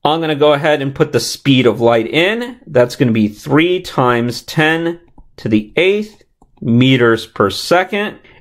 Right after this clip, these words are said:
And then I'm gonna go ahead and divide it by the energy, eight point two three times ten to the negative nineteenth joule. You guys will see that joules cancels out, seconds cancels out.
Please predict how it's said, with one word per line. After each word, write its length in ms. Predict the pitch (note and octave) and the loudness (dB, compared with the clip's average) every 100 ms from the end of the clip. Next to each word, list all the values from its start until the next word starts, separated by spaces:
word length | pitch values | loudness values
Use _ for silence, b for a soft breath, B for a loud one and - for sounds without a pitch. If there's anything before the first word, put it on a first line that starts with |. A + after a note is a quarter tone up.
| - | -2
And 140 | D#3+ | 0
then 140 | E3+ F#3 | 2 2
I'm 200 | F3 F3+ | 2 2
gonna 160 | F3+ | -2
go 200 | F3 E3+ | 2 2
ahead 500 | E3+ D#3+ D#3 C#3 C#3 - | 2 0 -2 -2 -4 -2
and 160 | D3 C#3 | 0 2
divide 400 | C3 C3 G#2 G#2 | 2 2 0 -2
it 140 | G#2 | -2
by 180 | G#2 G2+ | 0 0
the 200 | A2+ A2+ | -2 -4
energy, 440 | B2+ B2 G#2+ - E2+ _ - | -2 -2 -4 -8 -20 _ -2
eight 400 | C3 D3 D3 - | 0 0 -4 -10
point 440 | - B2 A2+ G#2+ | -2 0 0 -4
two 340 | - - A3+ A3+ | -8 -2 0 0
three 640 | F#3 A#2 G#2+ G#2+ A2+ - _ _ _ | 0 0 2 0 -4 -8 _ _ _
times 480 | - B2 A2+ A#2 - | -2 0 2 0 -4
ten 420 | - A2+ G2 G2+ | -6 -2 0 0
to 100 | G#2+ | 0
the 120 | A2 | 0
negative 500 | A2 G2 F#2 - G#2 | 2 0 -2 -4 -4
nineteenth 880 | G2+ F#2+ F2+ F#2 - E3+ C#3+ A#2 - - - | -4 -4 -4 -8 -2 0 2 0 -8 -20 -12
joule. 560 | B2+ C3 A#2+ F2+ - _ _ - | -4 0 2 0 -6 _ _ 0
You 140 | D3 | 4
guys 340 | D3 C#3+ C3 | 4 2 0
will 100 | C3+ | -6
see 220 | G#2+ - B2 | -4 0 2
that 180 | G#2+ | 2
joules 580 | A2+ - E3+ F3+ F#3 F3 | 0 2 4 6 4 0
cancels 640 | - D3 B2 A2+ A2+ A2 | -4 -2 -2 -2 -4 0
out, 520 | F3 A3+ B3 - - _ _ | 2 2 0 -6 -20 _ _
seconds 720 | - - A#3 C4 B3+ E3+ - | -10 -2 2 0 0 -4 -6
cancels 540 | - B2+ G#2+ - G#2 | -4 -4 -2 -2 0
out. 400 | B2+ A#2+ A#2 A#2 | 2 2 0 -2